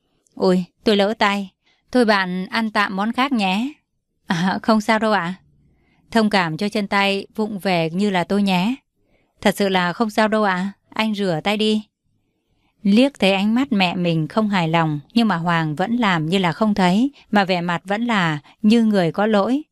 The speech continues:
"Con xin phép cả nhà, con đi rửa tay cái ạ." "Ừ, cháu đi đi." Hoàng chỉ chờ có thế là chuồn ra ngoài. Đúng lúc anh lên lại phòng thì có tin nhắn của cô Hà gửi tới. Dù là tin nhắn giục anh học hành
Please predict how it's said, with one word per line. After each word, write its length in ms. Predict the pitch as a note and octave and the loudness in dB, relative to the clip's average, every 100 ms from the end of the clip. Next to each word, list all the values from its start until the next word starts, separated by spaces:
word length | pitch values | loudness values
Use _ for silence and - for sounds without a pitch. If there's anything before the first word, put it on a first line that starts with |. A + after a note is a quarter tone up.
| _ _ _ _ _ _ | _ _ _ _ _ _
"Con 340 | - G3+ G3 G3 | 0 2 0 -2
xin 180 | G3 G#3 | -2 -2
phép 160 | C4 | -2
cả 120 | G#3 | -2
nhà, 440 | E3 E3+ E3 E3 - | -2 -2 -2 -4 -6
con 140 | - A3 | -2 0
đi 140 | A3 | 2
rửa 220 | G3+ E3 D3+ | 2 0 0
tay 220 | G3+ G#3 | 0 2
cái 140 | A#3 | 2
ạ." 260 | A#3+ F3 F3+ - _ _ _ _ | 0 0 -6 -16 _ _ _ _
"Ừ, 300 | G#3 F#3+ F#3 - | 0 0 0 -2
cháu 140 | A3 | -2
đi 140 | A3+ A3 | 0 0
đi." 240 | G#3+ G#3 - _ _ _ _ - _ _ _ | 0 0 -6 _ _ _ _ -20 _ _ _
Hoàng 420 | G#3 G3+ F3+ F3 | 2 2 0 -4
chỉ 160 | F#3+ | -6
chờ 220 | D#3+ F#3+ E3+ | -4 -4 -2
có 140 | G#3 | -4
thế 440 | G#3+ F#3+ G3+ C4 - _ - | -2 -2 -2 -4 -8 _ -4
là 320 | F#3 E3+ D#3 - | 0 0 -2 -2
chuồn 360 | G3+ F3 D#3 | 0 0 0
ra 120 | F#3+ | -2
ngoài. 440 | G#3 F#3+ E3+ D3 - _ _ - - - | -2 0 0 -2 -6 _ _ -20 -18 0
Đúng 180 | G#3+ A#3 | 2 4
lúc 180 | C#4+ A#3 G#3+ | 4 2 2
anh 180 | G#3+ G#3 | 0 0
lên 180 | G#3+ | 0
lại 160 | G3 - | -2 -2
phòng 360 | - E3+ D#3+ D#3 | 0 0 0 -4
thì 100 | F3+ | -2
có 160 | G3 | -2
tin 240 | A#3 A3+ G#3 | 0 0 2
nhắn 280 | F#3+ A#3 | 2 2
của 160 | B3+ F#3 | 4 2
cô 180 | G#3+ G#3 | 2 -2
Hà 260 | G3 F3 | -2 -2
gửi 240 | D#3 F3 D3+ | 0 0 2
tới. 380 | F3+ E3+ A3 C#4+ - _ - _ | 2 2 2 -2 -6 _ -20 _
Dù 200 | F#3+ G#3+ | 0 2
là 120 | G3+ F#3+ | 2 0
tin 200 | B3 A3+ | 0 0
nhắn 260 | G3 A#3 | 2 2
giục 200 | B3 F#3+ | 2 0
anh 220 | - A3 | 0 0
học 200 | G3+ F3+ | 0 0
hành 360 | - F3 D#3+ | 0 0 0